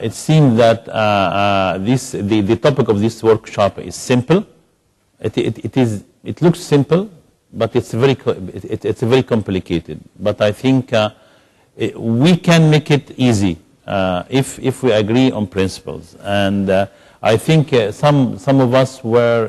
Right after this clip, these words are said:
in, in, in, in, uh, uh, Lisbon wi-, with you, Arthur, and we were talking about internationalization.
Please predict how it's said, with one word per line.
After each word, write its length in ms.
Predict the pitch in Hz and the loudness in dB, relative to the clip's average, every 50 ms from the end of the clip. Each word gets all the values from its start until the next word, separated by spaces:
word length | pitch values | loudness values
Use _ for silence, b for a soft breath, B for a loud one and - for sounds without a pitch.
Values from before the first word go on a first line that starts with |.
| - | -6
in, 420 | - 110 107 107 104 101 101 98 98 | -8 -6 -4 -4 -4 -4 -4 -6 -6
in, 300 | 98 87 87 107 104 101 | -8 -8 -10 -10 -12 -10
in, 220 | 92 110 113 107 - | -8 -8 -8 -8 -6
in, 360 | - 113 113 110 107 104 101 | -6 -4 -4 -2 -2 -2 -2
uh, 1160 | 101 101 101 101 98 95 92 90 90 98 98 98 98 92 90 85 85 85 85 - 87 87 90 | -4 -4 -4 -6 -6 -8 -10 -12 -12 -10 -8 -8 -8 -8 -10 -12 -14 -14 -14 -16 -16 -16 -12
uh, 60 | 90 110 | -6 -2
Lisbon 480 | 139 147 135 123 110 110 117 107 104 | 0 0 0 -2 -2 -2 -2 -2 -2
wi-, 180 | 101 98 101 101 | -4 -4 -6 -6
with 260 | 92 98 110 101 92 110 | -4 -4 -4 -4 -2 -2
you, 120 | 120 127 | -2 -2
Arthur, 480 | - 110 120 123 - - 147 156 180 180 b b b b b b b b b | 0 0 -2 -2 -2 -2 -2 -2 -2 -2 b b b b b b b b b
and 560 | b 110 113 117 117 113 113 113 110 107 107 107 | b -4 -2 0 0 0 0 -2 -2 -2 -2 0
we 140 | 120 123 | 0 0
were 140 | 120 127 127 | 2 2 0
talking 420 | 117 - 147 147 139 - 135 127 120 | 0 2 0 0 0 2 0 0 0
about 380 | 110 110 120 113 110 104 - | 0 2 2 2 2 0 -4
internationalization. 1300 | 104 110 104 - 110 107 107 104 - - 113 104 98 98 101 95 95 113 120 120 - - 151 170 185 | -6 -8 -6 -6 -4 -4 -4 -4 -6 -6 -6 -2 -2 -2 -2 -2 0 0 0 0 0 -2 -4 -4 -4